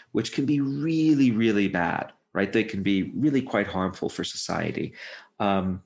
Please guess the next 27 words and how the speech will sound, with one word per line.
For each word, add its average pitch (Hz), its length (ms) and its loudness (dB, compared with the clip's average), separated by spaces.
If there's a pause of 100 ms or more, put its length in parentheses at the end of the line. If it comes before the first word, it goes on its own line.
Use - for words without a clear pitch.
(240)
other 147 240 6
dark 117 380 2
side 127 320 2
of 120 100 2
social 123 360 0
media 117 260 2
when 110 140 2
it 107 80 0
comes 107 280 -2
to 95 100 -6
chatter, 110 600 0 (280)
we 107 100 -2
know 113 220 2
that 110 180 -2
social 107 340 0
media 104 280 0
allows 101 320 2
us 98 140 -2
to - 100 -8
curate - 540 0
the 95 80 0
way 95 140 2
we 92 120 2
present 82 420 -8
ourselves, - 560 -6
right? 98 220 -2
So 95 320 0